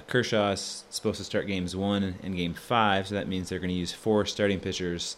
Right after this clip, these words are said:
uh, in the playoffs, or that's the plan. Uh, which four, uh, will they use, or has it been decided yet?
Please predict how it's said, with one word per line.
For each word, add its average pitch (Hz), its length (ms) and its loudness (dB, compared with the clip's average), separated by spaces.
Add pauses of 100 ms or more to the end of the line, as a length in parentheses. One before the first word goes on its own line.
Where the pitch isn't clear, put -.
(600)
uh, 82 220 -6
in 107 120 4
the 104 60 6
playoffs, 90 400 0
or 95 60 0
that's 82 220 0
the 110 80 -6
plan. 90 500 0 (420)
Uh, 85 220 -2
which 107 320 2
four, 98 680 4 (380)
uh, 71 420 -6
will 92 140 -2
they 87 200 2
use, 90 340 0
or 90 60 0
has 92 180 -2
it 87 100 -2
been 87 140 0
decided 82 360 -4
yet? 80 180 -6